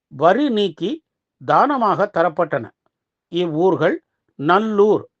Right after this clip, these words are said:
என பின்னோட்டுடன் அழைக்கப்பெற்றன.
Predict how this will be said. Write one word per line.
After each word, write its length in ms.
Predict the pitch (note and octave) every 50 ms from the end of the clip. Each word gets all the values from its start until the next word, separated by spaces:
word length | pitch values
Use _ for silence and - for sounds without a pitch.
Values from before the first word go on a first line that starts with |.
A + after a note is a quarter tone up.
| - D#3
என 180 | E3 E3 F3 F3+ E3 B2 G#2 - _ _ _ _ _ _ _ _ -
பின்னோட்டுடன் 680 | A3+ C4 D4+ C#4+ A#3+ G#3+ F#3 - - F3+ E3 D#3+ C3+ A#2 - _ _
அழைக்கப்பெற்றன. 800 | - E3 F3 G3 E3 - F#3+ D#3+ - - E3 E3 - E3 C#3 A2